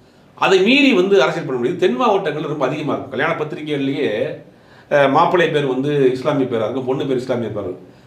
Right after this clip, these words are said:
மாப்பிள்ளை வந்து இரு, இரு வீட்டார் அழைப்புல, அழைப்புன்னு போட்டு யாராவது ஒருத்தர் வந்து ராமசாமி, பெரியசாமி, அப்படி ஏதோ ஒரு பேர் இருக்கும். அதே மாதிரி ஒரு ஹிந்து வீட்டு திருமணம் கல்யாணம் பத்திரிகை பண்ணா அந்த பொ-, இரு வீட்டார் அழைப்பை ஒரு அப்துல் காதரோ இல்ல ஒரு அப்துல் ரஹ்மானோ பேர் இருக்கும்.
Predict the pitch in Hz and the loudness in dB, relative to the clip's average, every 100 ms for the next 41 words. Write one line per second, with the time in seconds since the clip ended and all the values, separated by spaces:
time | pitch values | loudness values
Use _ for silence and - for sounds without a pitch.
0 | - - 139 190 190 165 156 147 143 135 | -14 -2 0 4 4 4 4 4 2 2
1 | 139 151 180 170 208 202 196 156 151 151 | 0 4 6 6 6 4 4 4 2 0
2 | 131 165 - - - _ - - 156 240 | 0 0 -4 -12 -20 _ -10 0 2 4
3 | 233 196 160 156 180 156 160 147 135 131 | 2 0 0 0 2 4 2 0 0 -2
4 | 135 151 127 113 107 - - _ 143 147 | 0 0 0 0 -4 -14 -20 _ -6 -4
5 | 135 123 135 131 135 123 113 120 120 - | -4 -4 -4 -2 -2 -2 -4 -4 -6 -10
6 | - - - 143 160 156 165 - 127 - | -18 -20 -10 -6 -2 0 2 2 0 -2
7 | - - - - - - - - _ - | -12 -20 -20 -20 -20 -20 -20 -20 _ -20
8 | - - - - 208 220 214 190 170 214 | -20 -20 -6 2 4 6 6 6 4 2
9 | 240 202 175 175 165 151 139 151 147 139 | 2 2 2 0 0 -2 0 0 0 0
10 | 135 135 160 143 135 139 123 131 180 165 | 0 0 -2 -4 -2 -2 0 4 4 6
11 | 147 135 147 143 123 - - - 139 139 | 4 2 0 -2 -2 -4 -14 -6 -4 -4
12 | 151 135 123 139 120 - - - - 147 | -2 0 2 0 -2 -6 -18 -8 0 2
13 | 131 135 139 139 135 143 139 117 98 | 2 0 0 0 0 0 -2 -2 -6